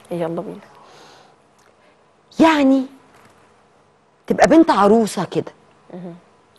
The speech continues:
Speaker 2: بس هي مليانه، او ولد شاب يعني خلاص على هيبلغ بقى،
Speaker 1: مهم.
Speaker 2: ولكنه مليان،
Speaker 1: مهم.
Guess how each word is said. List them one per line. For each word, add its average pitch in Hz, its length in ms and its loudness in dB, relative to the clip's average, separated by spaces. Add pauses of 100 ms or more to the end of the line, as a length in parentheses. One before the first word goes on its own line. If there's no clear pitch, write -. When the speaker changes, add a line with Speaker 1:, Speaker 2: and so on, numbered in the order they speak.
(460)
Speaker 2:
بس - 240 -6
هي 247 420 4 (340)
مليانه، 165 640 2 (840)
او 185 60 2 (140)
ولد 202 220 4 (100)
شاب 160 300 -4 (100)
يعني 127 340 -2 (340)
خلاص 175 500 0 (100)
على 143 200 0 (1300)
هيبلغ 208 560 4
بقى، - 200 -20 (160)
Speaker 1:
مهم. 190 240 -18 (1700)
Speaker 2:
ولكنه 254 640 4
مليان، 196 400 2 (560)
Speaker 1:
مهم. 196 300 -16